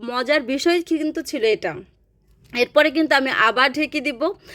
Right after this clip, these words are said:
ঢেকে দিয়ে আবার কিছুটা সময় উলট পালট করে, আহ, আমি রান্নাটা করব যেন মাছের ভিতরে সুন্দর মতো করে মশলাটা ঢুকে যায়। তো আপনারা যারা রাঁধুনি আছেন বুঝতেই পারতেছেন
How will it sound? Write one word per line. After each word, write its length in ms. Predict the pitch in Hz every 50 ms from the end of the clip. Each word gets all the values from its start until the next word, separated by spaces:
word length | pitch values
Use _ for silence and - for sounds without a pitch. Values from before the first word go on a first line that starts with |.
| - - -
ঢেকে 360 | - 254 277 277 - 294 302
দিয়ে 200 | 254 285 294 311
আবার 460 | - - - 240 247 233 294 330 349
কিছুটা 420 | 359 - 339 330 - 320 269 330 330
সময় 260 | - 330 311 302 302
উলট 320 | - 240 269 262 285 294 - -
পালট 320 | 285 269 262 269 277 277
করে, 320 | - - 262 247 254 277 285 - - - - - -
আহ, 400 | - - 226 226 233 226 226 -
আমি 180 | 214 233 240 240
রান্নাটা 460 | 240 226 220 214 208 233 226 - 254
করব 340 | 247 - 247 240 233 226 262
যেন 220 | 196 240 247 247
মাছের 400 | 240 226 214 226 226 - 294 285
ভিতরে 320 | 247 302 285 - 269 277 294
সুন্দর 520 | - - 349 359 359 370 359 359 349 330
মতো 260 | 285 262 254 - 247
করে 160 | 220 254 254
মশলাটা 500 | 254 233 220 226 226 - 226 220 226 233
ঢুকে 320 | 202 220 220 208 - 208 190
যায়। 240 | 165 - 107 107 107 - _ - - - - - -
তো 60 | - - - -
আপনারা 400 | 233 247 247 - 302 311 320 320
যারা 200 | 330 320 320 302
রাঁধুনি 440 | 262 240 247 240 277 320 302 294
আছেন 440 | 285 277 277 269 - 339 311 285 277
বুঝতেই 360 | 220 240 254 262 - - 277
পারতেছেন 560 | 277 - - 240 240 - - 240 254 - 269